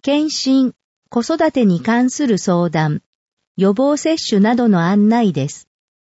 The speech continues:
日頃の健康で気になることがある人や、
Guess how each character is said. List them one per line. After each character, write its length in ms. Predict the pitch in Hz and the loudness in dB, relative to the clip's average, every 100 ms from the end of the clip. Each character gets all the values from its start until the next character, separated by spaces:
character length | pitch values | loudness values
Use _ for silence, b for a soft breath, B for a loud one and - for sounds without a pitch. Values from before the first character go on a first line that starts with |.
| _ _ _ _ | _ _ _ _
日 120 | 214 | -2
頃 280 | 240 277 285 | 0 0 0
の 140 | 294 | 0
健 300 | 277 269 269 262 | 0 0 0 0
康 240 | 262 254 | 0 0
で 220 | 254 247 _ _ | -2 -4 _ _
気 120 | - | 0
に 140 | 233 269 | 2 4
な 140 | 294 | 2
る 140 | 269 233 | 0 -2
こ 120 | 190 | -2
と 160 | 240 | 0
が 220 | 247 208 233 | 2 2 2
あ 80 | |
る 120 | 240 233 | 0 -2
人 260 | - 180 | -2 -2
や、 180 | 175 | -2